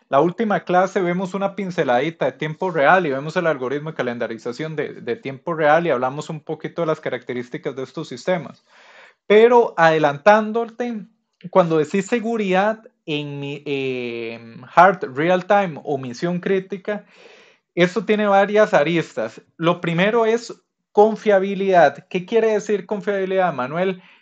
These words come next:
Que ese sistema usted lo va a echar a andar por diez años y esos diez años no se va a dañar.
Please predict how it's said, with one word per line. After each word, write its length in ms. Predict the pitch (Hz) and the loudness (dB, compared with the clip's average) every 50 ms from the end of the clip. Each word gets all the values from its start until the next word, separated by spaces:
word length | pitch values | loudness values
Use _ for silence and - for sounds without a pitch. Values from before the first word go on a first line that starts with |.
| _ _ _ _ | _ _ _ _
Que 460 | _ - 196 202 220 233 220 - - _ | _ 2 4 4 4 2 -2 -4 -6 _
ese 420 | 180 175 190 185 - 214 214 208 | 0 0 2 2 2 0 0 0
sistema 800 | - _ _ - 170 160 - - 220 226 240 233 226 226 220 - - | -4 _ _ -8 -8 -8 -2 0 0 0 2 0 -2 -4 -4 -4 -6
usted 260 | 147 139 - - 185 | -10 -10 -6 -6 -4
lo 80 | 185 196 | -2 0
va 80 | 202 | 0
a 40 | 196 | 0
echar 280 | 185 185 - 208 196 196 | -2 -2 -2 -2 -2 -2
a 60 | 190 | -6
andar 360 | 185 185 190 180 156 156 - | -4 -2 -2 -2 -2 -4 -6
por 200 | - 135 131 123 | -8 -8 -8 -4
diez 260 | 147 170 190 185 190 | -2 -2 -2 0 0
años 320 | 190 190 196 202 196 175 - | 0 0 -2 -6 -8 -8 -8
y 60 | 139 | -8
esos 200 | 135 147 165 156 | -8 -10 -10 -8
diez 220 | 165 170 165 165 | -8 -8 -6 -4
años 260 | 170 160 165 170 170 | -4 -6 -6 -8 -8
no 160 | 156 143 143 143 | -8 -6 -8 -4
se 120 | - 160 | -4 -2
va 180 | 143 135 135 131 | -2 0 -2 -2
a 40 | 131 | -4
dañar. 320 | 123 107 98 98 107 - | -6 -8 -12 -16 -16 -18